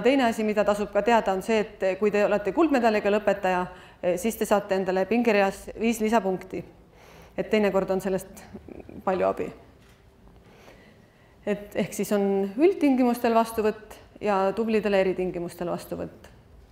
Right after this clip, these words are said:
Ja siis on veel see ka, et kui on riigieksamite tulemused on, eh, hästi kõrged,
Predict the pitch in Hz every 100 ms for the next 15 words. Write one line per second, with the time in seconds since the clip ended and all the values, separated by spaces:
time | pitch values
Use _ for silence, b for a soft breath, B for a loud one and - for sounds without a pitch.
0 | B B B B 202 196 269 285 214 233
1 | 208 285 294 294 285 214 202 196 240 247
2 | 208 - 208 202 208 285 240 196 190 185
3 | 196 196 190 190 - - - 185 - 220
4 | - 233 330 285 226